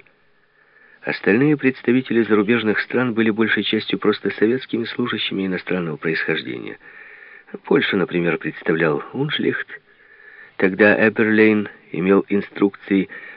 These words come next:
Розы Люксембург сопротивляться организации нового интернационала. Этим инструкциям он жёстко следовал, хотя при окончательном голосовании не голосовал против,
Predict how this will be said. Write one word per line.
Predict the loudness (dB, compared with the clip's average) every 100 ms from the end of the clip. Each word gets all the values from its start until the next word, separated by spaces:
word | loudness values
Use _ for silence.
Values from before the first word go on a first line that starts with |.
| -2
Розы | 6 6 6 0
Люксембург | 0 -2 -4 -2 -2 -4
сопротивляться | -2 0 0 0 2 2 2 -2 -4
организации | -2 -4 -6 -2 -4 -4 -6
нового | -4 -4 -6 -6 -10 -10 -8
интернационала. | -10 -6 -6 -4 -6 -6 -6 -6 -8 -10 -12 _ _ _ _ _ _ _ _ _
Этим | -4 0 0
инструкциям | 0 -2 -4 -4 -2 0 2
он | 2
жёстко | 2 0 0 -4 -4
следовал, | -2 -2 0 -2 -2
хотя | -4 -2 -4
при | 0
окончательном | 0 0 0 0 -2 -4 -8
голосовании | -4 -4 -2 -4 -4 -4 -4
не | 0 2
голосовал | 4 2 2 -4 -4 -6
против, | -4 -4 -4 -8